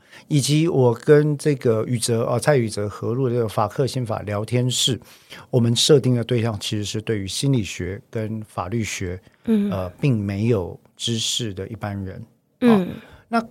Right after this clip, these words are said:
Speaker 1: 我多年的职业经验以及教学经验发现，因为我之前当了非常久的补习班老师，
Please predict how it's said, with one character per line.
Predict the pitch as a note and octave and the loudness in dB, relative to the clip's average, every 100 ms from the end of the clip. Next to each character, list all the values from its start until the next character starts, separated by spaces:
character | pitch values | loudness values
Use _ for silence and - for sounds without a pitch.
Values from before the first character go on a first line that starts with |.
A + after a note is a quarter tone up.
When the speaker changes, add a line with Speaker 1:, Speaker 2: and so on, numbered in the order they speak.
| - | -6
Speaker 1:
我 | D#3 C3 A#2+ | 2 4 4
多 | B2 G#3 A#3+ | 4 4 6
年 | A3 A#2 A#2+ | 6 4 2
的 | B2+ | -2
职 | - - A#2+ C3 | 0 0 2 2
业 | E3+ C3 | 4 2
经 | - C3+ C#3+ | 2 0 2
验 | C#3+ A#2+ | 2 0
以 | G#2+ G2+ | -2 -6
及 | G#2+ | -6
教 | G2+ - C#3 C#3+ | -4 2 2 2
学 | - G#2 G2 | -2 -4 -4
经 | - A#2 A#2+ | -2 0 0
验 | A2 F#2 | -2 -4
发 | G#2+ G#2 | -6 -6
现， | A#2+ | 0
因 | D#3+ | 4
为 | |
我 | D3+ | 4
之 | B2 | 4
前 | D3 | 2
当 | C3 C3+ | 2 2
了 | |
非 | A#2+ E3+ E3 | 2 2 2
常 | A#2+ A#2 | 2 -2
久 | A2 G#2 | -2 -4
的 | G2+ | -6
补 | - G#2+ | -6 -6
习 | A2 | -4
班 | A#2 | -2
老 | A2 - | -2 -4
师， | - - A2 G#2+ | -6 -4 -2 -4